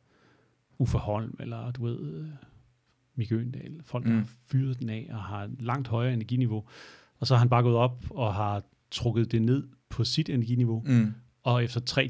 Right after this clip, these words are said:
Speaker 1: jokes, så var folk bare med hundrede procent. Altså, så det handler jo om at sætte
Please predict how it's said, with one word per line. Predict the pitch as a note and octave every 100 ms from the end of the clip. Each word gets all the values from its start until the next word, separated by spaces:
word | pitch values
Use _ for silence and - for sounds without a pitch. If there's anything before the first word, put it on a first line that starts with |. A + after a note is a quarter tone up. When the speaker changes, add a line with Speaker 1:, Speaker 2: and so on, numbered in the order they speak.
| A#2+
Speaker 1:
jokes, | A#2 A2+
så | - - - A2
var | G#2+
folk | A2+ G#2+
bare | G#2+ G2+
med | G#2+ G2+
hundrede | A2 A#2
procent. | A2 A2+ -
Altså, | A2+ -
så | - A#2
det | A2
handler | A2 B2+
jo | A2+
om | A#2+ B2+ - - - - - - -
at |
sætte | - C#3+ C#3+